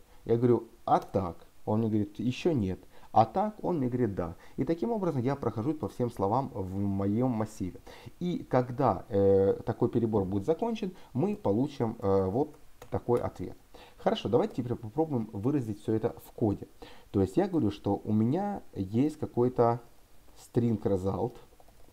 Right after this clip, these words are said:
который равен str's ноль, то есть, э, самый первый элемент данного массива. После этого я иду циклом, то есть for int i равно нулю, а,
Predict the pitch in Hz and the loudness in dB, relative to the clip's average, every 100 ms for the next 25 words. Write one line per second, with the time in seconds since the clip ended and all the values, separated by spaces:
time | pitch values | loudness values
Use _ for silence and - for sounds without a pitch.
0 | - - - - - - - - - - | -20 -20 -20 -20 -20 -20 -20 -20 -20 -2
1 | 104 - 175 208 180 - 107 120 170 202 | -2 2 0 0 -2 -2 0 2 0 -2
2 | 185 180 - 117 - - - 185 208 - | -6 -8 -2 -2 0 -4 -2 -2 -4 -8
3 | - - - - - - - - - 104 | -20 -20 -20 -20 -20 -20 -20 -20 -8 0
4 | 110 95 90 - 98 98 - 104 101 - | 2 2 -2 -4 -2 -4 -2 0 0 -2
5 | - 165 120 - 107 120 180 202 185 104 | 0 2 4 2 2 0 -2 -6 -8 0
6 | 131 135 117 107 107 - 87 - - - | 0 2 0 -2 -4 -6 -8 -8 -20 -20
7 | - - - 160 185 185 - 220 214 160 | -20 -20 -6 -4 0 -2 -2 -4 -2 0
8 | 117 117 135 123 120 127 - - 123 107 | 2 2 0 0 0 -2 -6 -2 -2 0
9 | 92 82 - - 98 98 - 135 123 - | -4 -8 -12 -6 -4 -4 -6 0 2 2
10 | 107 104 95 - - - - - - 107 | -2 -2 -2 -8 -20 -20 -20 -20 -4 0
11 | 95 95 98 101 98 101 95 104 180 220 | 0 -2 -2 -2 0 -2 -2 -2 -2 -4
12 | - - - - - - - 104 104 101 | -8 -20 -20 -20 -20 -20 -4 2 4 2